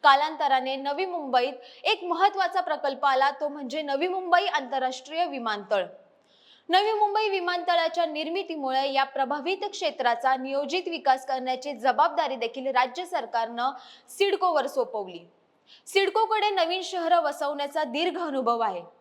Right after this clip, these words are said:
तीनशे चव्वेचाळीस किलोमीटरवर उभारण्यात आलेली नवी मुंबई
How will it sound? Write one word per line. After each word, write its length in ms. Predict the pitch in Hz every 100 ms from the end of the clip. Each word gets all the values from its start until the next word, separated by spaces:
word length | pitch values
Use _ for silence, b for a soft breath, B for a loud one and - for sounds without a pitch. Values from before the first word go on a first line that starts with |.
| -
तीनशे 280 | 285 262
चव्वेचाळीस 640 | 311 294 262 349 370 370 370
किलोमीटरवर 680 | 311 269 262 262 247 262 269 B B B
उभारण्यात 560 | 302 349 370 370 370
आलेली 380 | 285 269 262 277
नवी 280 | 277 277 359
मुंबई 440 | 349 285 247 262